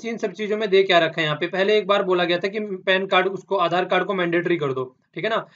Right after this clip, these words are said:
Schemes में मैंडेटरी कर दो, सुप्रीम कोर्ट ने रोक लगा दी। उसके बाद में सुप्रीम कोर्ट ने बोला कि schemes में मैंडेटरी करो, only उन स्कीम में mandatory करो जो कि social security की scheme नहीं है,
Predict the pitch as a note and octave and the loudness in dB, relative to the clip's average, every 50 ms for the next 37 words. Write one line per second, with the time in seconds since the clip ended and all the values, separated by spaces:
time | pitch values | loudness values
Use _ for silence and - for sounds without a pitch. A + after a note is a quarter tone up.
0 | - - - F#3 - - - G3+ G3+ G3 G3+ G3+ G3 F3+ E3+ E3 E3+ F3 F3 F3 | -18 -10 -8 -8 -8 -4 -4 -4 -4 -4 -4 -2 -2 0 0 0 0 0 0 0
1 | D#3 D3+ D3 D3 D#3 D#3 G3 F3+ F#3+ G3 G3+ F#3 G3 G3 F#3+ G3 F#3 E3+ D#3+ D3 | 0 -2 -2 -4 -4 -4 -4 -4 -4 -4 0 2 2 4 4 2 2 2 2 0
2 | D3 C#3 C3+ C3 B2+ B2+ B2+ F3+ - _ _ _ _ _ _ - E3+ E3+ - A3 | 0 0 0 -2 -2 -4 -6 -10 -12 _ _ _ _ _ _ -10 -6 -4 -2 2
3 | F#3+ G3 G3+ G#3+ A3 G#3+ G#3 F#3+ G3 G3+ G3+ F#3+ G3+ G3+ F#3+ G3 F#3+ F3 F3 F3 | 2 2 2 2 0 -2 -2 -2 -2 -2 -2 0 0 0 0 0 0 0 0 0
4 | F#3 F#3+ - A#3 A3+ G#3+ G3 - - G3 G3 G3 F#3+ - G#3+ G3+ F#3 E3+ E3+ E3 | -2 -2 -4 -6 -6 -6 -6 -6 -4 -4 -2 -2 -2 -4 -4 -4 -2 -2 -2 -2
5 | F3+ F3+ F#3 G3 E3 F3+ G3 A#3 A#3 G#3+ F#3+ G3 G3 G3+ A3 G3 F#3+ G3 G3+ G3 | 0 2 2 0 2 2 0 -2 -2 -2 -2 -2 0 0 -2 -2 -2 -2 -4 -4
6 | G3 - G3+ G3 G3 G3+ G3 F3+ F3 E3+ E3+ F3 E3+ E3+ F3+ F3+ F3+ F3 G3 G3 | -6 -6 -4 -4 -4 -4 -2 -2 -2 -2 -2 -2 0 0 -2 0 0 0 0 0
7 | G#3+ G#3+ A3+ G3+ - F#3+ E3+ G3+ G3 G3 G3 F#3 - F#3+ F#3 F3+ F#3+ F#3+ F#3+ F#3+ | -2 -4 -4 -4 -4 -4 -2 -2 -4 -4 -6 -2 0 2 2 2 2 0 0 -2
8 | F#3+ - G3 F#3+ F#3 F3+ E3 D3+ C#3+ C3+ C3+ | -2 -2 -2 -2 0 -2 -2 -2 -4 -4 -6